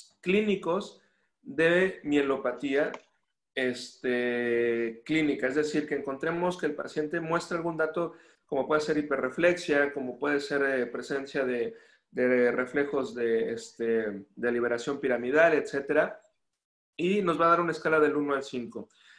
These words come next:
Se dice que un paciente que tiene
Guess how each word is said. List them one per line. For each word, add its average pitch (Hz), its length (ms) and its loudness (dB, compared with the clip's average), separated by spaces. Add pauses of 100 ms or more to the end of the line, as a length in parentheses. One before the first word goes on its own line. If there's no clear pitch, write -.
(600)
Se 185 760 2
dice 214 440 -2
que 202 460 0
un 196 160 -2
paciente 190 560 0
que 170 140 -6
tiene 185 680 -2